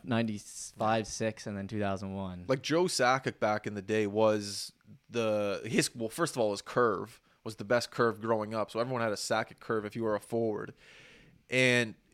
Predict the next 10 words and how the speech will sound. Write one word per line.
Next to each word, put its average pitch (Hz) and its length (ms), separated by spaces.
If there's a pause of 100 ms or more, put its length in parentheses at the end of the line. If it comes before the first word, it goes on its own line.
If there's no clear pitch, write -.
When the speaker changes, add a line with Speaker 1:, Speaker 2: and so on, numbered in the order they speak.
(160)
Speaker 2:
you 139 160
know, 120 140
him, 135 380
Patty 131 260
Waugh, 117 560 (180)
the 107 80
posters 127 520
were 110 120
all 127 320
over 107 440